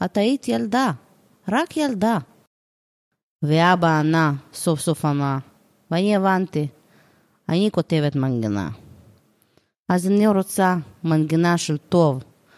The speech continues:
מנגינה של אושר, לא שאגה של דוב. ולמרות שהממשלה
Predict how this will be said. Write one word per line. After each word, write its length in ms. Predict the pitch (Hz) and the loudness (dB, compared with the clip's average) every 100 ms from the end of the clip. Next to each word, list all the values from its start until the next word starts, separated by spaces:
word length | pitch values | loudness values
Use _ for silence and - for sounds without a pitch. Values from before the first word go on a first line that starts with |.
| _ _ _ | _ _ _
מנגינה 440 | 151 147 147 165 175 | -4 -2 0 2 2
של 220 | - 160 | 0 -2
אושר, 440 | 160 165 156 - 135 127 - _ _ _ _ _ | 2 2 2 -2 -6 -6 -20 _ _ _ _ _
לא 180 | 170 185 | 2 2
שאגה 460 | - 165 151 147 | 2 0 4 2
של 180 | 143 147 | 2 0
דוב. 420 | 143 143 147 127 - - _ _ _ _ _ _ - | 0 2 2 0 -8 -20 _ _ _ _ _ _ 0
ולמרות 460 | 165 170 180 208 | 2 4 4 2
שהממשלה 720 | - 185 170 165 - 165 175 | 2 0 2 0 0 2 2